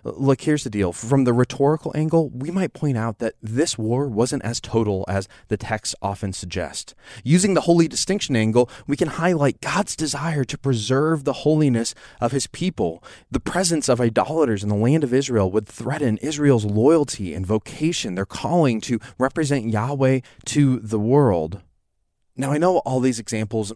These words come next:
might not be convincing to everyone, but if we want to understand what happened in the book of Numbers and Deuteronomy and later on in Joshua, we have to understand it on its own terms.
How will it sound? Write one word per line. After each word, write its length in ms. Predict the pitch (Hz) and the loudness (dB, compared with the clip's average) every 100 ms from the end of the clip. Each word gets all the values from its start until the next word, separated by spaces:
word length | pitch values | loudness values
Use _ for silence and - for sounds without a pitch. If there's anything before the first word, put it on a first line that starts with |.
| - | -8
might 260 | 110 120 | -6 -4
not 160 | 107 110 | -6 -6
be 200 | 117 110 | -2 -2
convincing 580 | - 107 92 104 113 107 | -4 -6 -4 -2 -4 -4
to 140 | - | -6
everyone, 640 | 90 95 95 92 78 76 80 | -6 -4 -4 -4 -6 -12 -4
but 220 | 143 - - - | -2 -2 -8 -12
if 140 | 127 | -2
we 60 | 156 | 0
want 240 | 143 190 | 2 0
to 80 | - | -4
understand 560 | 139 135 127 - 120 107 | -6 -6 -6 -2 -2 0
what 100 | 95 | -4
happened 440 | - 110 123 135 | -6 -10 -4 -2
in 80 | 113 | -2
the 40 | 107 | -2
book 180 | 101 | -6
of 60 | 95 | -4
Numbers 460 | 104 127 123 123 98 | -2 -2 0 -2 -4
and 100 | 82 | -4
Deuteronomy 680 | 101 98 104 131 135 131 | -2 -2 0 0 0 -2
and 100 | 107 | -2
later 300 | 87 110 113 | 0 0 0
on 100 | 113 | -2
in 100 | 107 | -2
Joshua, 480 | 92 87 90 131 131 | -4 -6 -6 -2 0
we 140 | 117 123 | 0 -6
have 220 | 185 190 | -10 -10
to 120 | - | -8
understand 540 | 131 123 - 120 123 | -6 -8 -6 -4 -2
it 100 | 117 | -2
on 140 | - 104 | -2 -6
its 140 | 98 | -6
own 240 | - 107 104 | -6 -4 -4
terms. 560 | - 107 80 78 - | -6 -6 -6 -12 -18